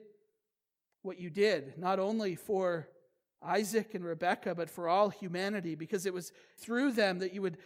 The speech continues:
send your Son to, to rescue and redeem all people, including us. God, give us the heart of that servant that we saw in our text, to rely on you for each step,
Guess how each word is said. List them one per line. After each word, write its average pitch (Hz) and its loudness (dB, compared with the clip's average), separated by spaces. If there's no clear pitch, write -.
send 226 0
your 202 2
Son 208 4
to, 185 0
to 190 -6
rescue 202 2
and 180 0
redeem 190 -4
all 202 4
people, 208 -4
including 175 -4
us. - -10
God, 220 4
give 233 0
us 254 6
the 190 -6
heart 226 4
of 175 -4
that 170 -2
servant 220 -4
that 160 -6
we 165 -8
saw 190 2
in 170 -6
our 156 -6
text, - -14
to 151 -10
rely 180 4
on 175 0
you 208 -4
for 165 -10
each - -12
step, - -12